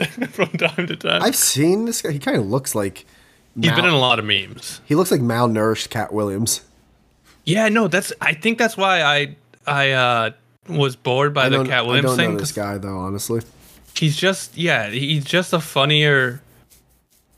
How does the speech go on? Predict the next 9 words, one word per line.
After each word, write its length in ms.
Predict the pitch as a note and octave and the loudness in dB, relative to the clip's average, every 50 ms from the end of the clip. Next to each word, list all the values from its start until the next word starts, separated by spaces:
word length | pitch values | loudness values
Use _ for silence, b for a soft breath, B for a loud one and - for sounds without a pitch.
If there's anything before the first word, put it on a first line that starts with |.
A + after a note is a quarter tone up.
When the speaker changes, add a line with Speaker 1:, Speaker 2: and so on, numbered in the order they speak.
| _ - | _ 0
Speaker 1:
not 380 | D3+ E3 G#3 B3 - - - | 2 4 4 2 0 -2 -8
comedy-wise, 800 | - - F3+ F3 F3+ E3+ D#3 C#3 B2 A2+ G#2+ G#2 G2+ A2+ C3 - | -4 0 2 2 2 2 2 0 0 2 0 0 0 -2 -4 -2
like, 160 | B2 A#2 A2+ | -2 -2 -2
on 180 | - A#2+ B2 B2 | 0 0 0 0
stage 380 | - - - B2+ B2 B2+ B2+ - | 0 0 0 0 0 0 -2 -4
stand-up, 500 | - - B2 A2+ A#2 A#2+ C3 C3 - - | -4 -2 0 0 0 2 2 0 0 0
but 160 | - - - C#3 | -2 -4 -2 -2
just 280 | - D#3 C#3+ - - - | 0 0 0 -2 -4 -6
in 420 | - C#3 C3+ C3 B2 A2+ G#2+ G#2+ | -4 -2 -2 -2 -2 -4 -8 -12